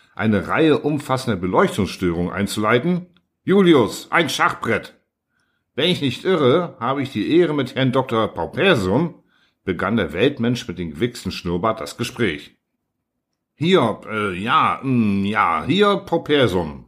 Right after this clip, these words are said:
bestätigte der Gelehrte zerstreut, denn er war wie gebannt von der Pracht des Mordsmaragden, der ein Automobillaternchen darstellend, als Schnipsnadel die Gurgel seines Gegenübers verzierte. Erst das Erscheinen des Schachbrettes löste seine Verzauberung.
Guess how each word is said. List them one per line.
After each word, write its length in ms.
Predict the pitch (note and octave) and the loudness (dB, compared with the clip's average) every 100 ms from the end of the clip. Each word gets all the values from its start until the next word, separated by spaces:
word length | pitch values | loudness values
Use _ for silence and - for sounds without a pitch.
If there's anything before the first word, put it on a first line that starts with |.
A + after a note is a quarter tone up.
| - | -10
bestätigte 580 | F2+ - A2+ B2+ A2 | -10 -4 -6 -4 -4
der 100 | F#2 | -6
Gelehrte 420 | D#2+ D2 E2+ G#2+ F2+ | -8 -8 -8 -6 -8
zerstreut, 600 | - - - F#2+ D3 - - _ _ _ - | -10 -12 -6 -2 -2 -2 -20 _ _ _ -2
denn 120 | B2 | 0
er 140 | A2+ G2 | 0 0
war 180 | G2+ | 2
wie 140 | B2 F3 | 2 2
gebannt 440 | A#2+ F2 C3 D3+ | 0 0 0 -2
von 240 | - - A#2+ | -6 -2 -2
der 60 | |
Pracht 460 | G#2+ - C#3 D3+ - | -2 -6 -6 -6 -6
des 220 | A2 - | -6 -2
Mordsmaragden, 1160 | G#2+ E3 E3+ - F#2+ G#2+ D#3+ - F2 A#2+ D#3+ _ _ _ _ - | 0 0 -4 -4 -4 -2 -2 -4 -4 -4 -4 _ _ _ _ 0
der 260 | C3 D3+ | 2 2
ein 220 | A#2+ B2 A#2+ | 2 0 2
Automobillaternchen 1080 | B2 G#2 G2 B2 F#3 G#2 - E2 F2 F2+ | -2 2 0 0 0 0 -4 -10 -6 -6
darstellend, 640 | E2+ F2 - A2 C3+ D#3 - _ _ _ _ | -4 -6 -4 -2 -2 -2 -10 _ _ _ _
als 240 | G#2+ - | -6 -6
Schnipsnadel 760 | - F3 - C3+ C3+ C#3 C#3+ C#3 | -4 -4 0 2 2 2 0 -2
die 240 | - G2 | -2 2
Gurgel 360 | G2+ D#3 D#3 C#3 | 4 4 4 2
seines 320 | A#2 A2+ - | 2 0 0
Gegenübers 540 | G2 F2+ G2 B2+ B2 | -2 0 0 0 0
verzierte. 640 | - C3 - G#2 - D2 - _ _ _ _ _ _ _ _ - | -4 -6 0 0 0 -10 -16 _ _ _ _ _ _ _ _ -4
Erst 360 | D#3 F3+ - | 0 0 0
das 180 | C#3 C3 | -2 -2
Erscheinen 480 | A#2+ - - D3 D#3+ | -4 -4 0 0 2
des 140 | A2 | 0
Schachbrettes 840 | - - E3 - A2+ C#3+ D3 - - | -2 -2 -2 0 0 2 -2 -6 -8
löste 380 | F2+ C#3+ E3+ C3 | 2 2 2 -2
seine 200 | A#2+ A#2 | 0 0
Verzauberung. 720 | - - F#2 F2+ D2 C#2 C#2 | -4 -4 -2 -2 -4 -14 -18